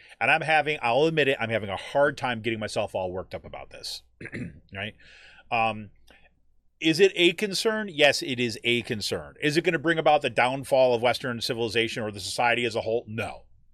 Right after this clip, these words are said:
Is education never gonna be the same again? No. <clears throat> It is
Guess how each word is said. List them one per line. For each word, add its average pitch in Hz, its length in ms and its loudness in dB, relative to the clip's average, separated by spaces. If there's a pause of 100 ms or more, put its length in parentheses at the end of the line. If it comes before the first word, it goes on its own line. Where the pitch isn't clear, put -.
(1300)
Is 143 200 0
education 170 540 2
never 156 240 4
gonna 160 160 0
be 151 80 2
the 143 100 -2
same 151 300 0
again? 147 260 2
No. 113 300 -6 (2250)
<clears throat> - 80 -10 (1080)
It 170 120 6
is 160 180 2